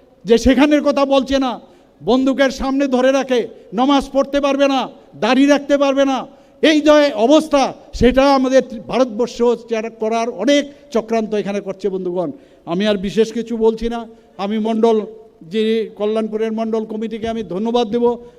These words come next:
যে এই ধরনের যে আজকে শ্রদ্ধাঞ্জলির যে সভা আপনারা করেছেন এবং আমাকে বলার জন্য যে সুযোগ দিয়েছেন,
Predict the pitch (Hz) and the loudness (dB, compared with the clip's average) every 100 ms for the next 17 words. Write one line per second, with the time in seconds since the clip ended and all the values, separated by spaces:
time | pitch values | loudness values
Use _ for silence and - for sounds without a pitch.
0 | - - 220 247 240 233 240 226 226 240 | -18 0 4 6 4 4 2 2 0 2
1 | 254 214 - - - 170 233 240 240 - | 2 0 -4 -20 -16 2 6 6 4 -6
2 | - 175 - 208 196 214 190 277 262 262 | -16 -14 -4 -4 -2 -4 2 4 6 4
3 | 233 226 214 214 185 220 240 233 - - | 2 0 -4 -4 -4 0 0 -2 -18 -12
4 | - 226 220 220 214 233 247 254 247 240 | -10 -8 -6 -6 -2 0 2 2 0 -2
5 | - - 185 208 226 220 254 240 254 220 | -16 -12 -4 -2 0 -2 -2 2 2 2
6 | 240 254 214 262 254 240 226 220 254 226 | 2 0 0 0 0 0 -2 -2 -4 -4
7 | 247 262 247 269 | 2 2 2 -2